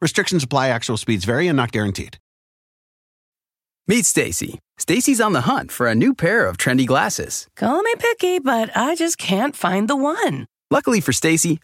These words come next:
Speaker 2: Walmart Vision has virtual try-on. Now she can try on hundreds of frames virtually, then upload her prescription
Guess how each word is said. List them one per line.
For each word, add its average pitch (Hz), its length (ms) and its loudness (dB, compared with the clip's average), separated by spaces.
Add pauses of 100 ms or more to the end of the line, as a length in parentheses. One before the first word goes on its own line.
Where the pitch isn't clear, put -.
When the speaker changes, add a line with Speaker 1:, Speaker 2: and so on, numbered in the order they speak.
(100)
Speaker 2:
Walmart 190 400 2
Vision 123 260 2
has 147 200 2
virtual 143 440 0
try-on. 139 540 -2 (200)
Now 123 200 0
she 156 160 0
can 131 100 2
try 123 240 0
on 98 80 -6
hundreds 208 500 0
of 202 120 -2
frames 139 340 2
virtually, - 640 -4 (100)
then 190 140 0
upload 226 320 2
her 214 100 0
prescription 202 600 -2